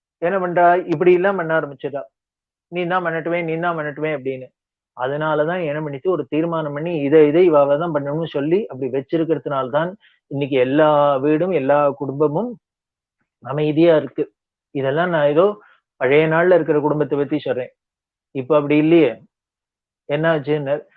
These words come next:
ஒருத்தருக்கும் அவ அவளுக்கு எல்லா டியூட்டியும் எல்லாருக்குங்கிறப்பல எல்லாம் ஓடுறது, நிக்கிறது, தவிக்கிறது. அப்படி ஒரு வரையறை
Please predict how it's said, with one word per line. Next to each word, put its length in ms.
ஒருத்தருக்கும் 480
அவ 140
அவளுக்கு 340
எல்லா 240
டியூட்டியும் 400
எல்லாருக்குங்கிறப்பல 800
எல்லாம் 300
ஓடுறது, 300
நிக்கிறது, 380
தவிக்கிறது. 440
அப்படி 260
ஒரு 200
வரையறை 540